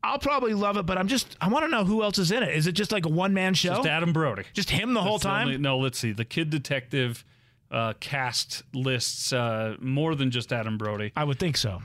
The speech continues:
Speaker 2: Uh, though I'm not sure you've heard of anyone else in the
Speaker 1: It
Speaker 2: thing.
Speaker 1: could just be him, though. He could just be changing outfits.
Speaker 2: Uh, let's see. Where did the, oh, here we go. I M D B, the cast list includes,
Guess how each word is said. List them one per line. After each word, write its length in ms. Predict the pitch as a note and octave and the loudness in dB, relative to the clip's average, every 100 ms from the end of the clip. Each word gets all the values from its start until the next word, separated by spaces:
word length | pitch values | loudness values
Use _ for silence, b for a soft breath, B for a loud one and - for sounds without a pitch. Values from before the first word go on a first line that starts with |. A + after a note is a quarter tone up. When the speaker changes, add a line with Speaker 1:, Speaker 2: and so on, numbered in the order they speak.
| - | -4
Speaker 2:
Uh, 380 | C3 B2 A#2+ A#2+ | 0 2 2 0
though 300 | C3 C3+ C3 | 0 2 2
I'm 140 | C3+ | 2
not 160 | C#3 C3+ | 2 0
sure 160 | - C3+ | 0 0
you've 160 | A#2 | 2
heard 240 | A2 C#3 B2+ | 2 2 2
of 240 | A#2 G#2+ | 0 -2
anyone 380 | - C3 A#2+ A#2 | -2 0 2 2
else 240 | A2 - | 0 0
in 140 | F3 D3+ | 0 2
the 80 | |
Speaker 1:
It 80 | A#2+ | 0
Speaker 2:
thing. 60 | B2 | 0
Speaker 1:
could 180 | A#3+ D4+ | 0 0
just 180 | B3+ - | -2 0
be 140 | E3+ | 0
him, 180 | F3+ A#3+ | 0 2
though. 140 | C#3+ | 2
He 100 | D#3+ | 0
could 140 | F3+ A#3 | 0 -2
just 160 | G3 | -2
be 80 | G3+ | 0
changing 420 | - F3+ F#3 E3+ | 0 0 0 2
outfits. 560 | D#3+ F#3 - G#2 - - | 0 0 -4 -8 -6 0
Speaker 2:
Uh, 460 | C#3+ C3 B2+ B2+ B2+ | 2 2 2 2 2
let's 240 | C3+ B2+ | 0 0
see. 520 | - C#3 B2+ A2+ G#2+ G2 | 0 2 2 2 0 -2
Where 200 | C3+ D#3 | -2 0
did 220 | D#3+ D3 C3 | 0 0 0
the, 300 | C3+ C3 B2 | 2 2 2
oh, 140 | C3 | 2
here 160 | A#2+ B2 | 2 2
we 80 | A#2 | 2
go. 140 | A2+ | 0
I 140 | A2 | 2
M 180 | D3 D#3 | 2 2
D 80 | C#3 | 2
B, 180 | C#3 C#3 | 2 2
the 120 | C3 | 0
cast 500 | - D#3 D#3 C#3+ - | -2 0 0 0 0
list 360 | C#3+ C#3 C#3+ D3 | 0 2 0 0
includes, 880 | C3 - G3+ F3 D3+ E3 F3 - | -2 0 0 2 2 2 2 0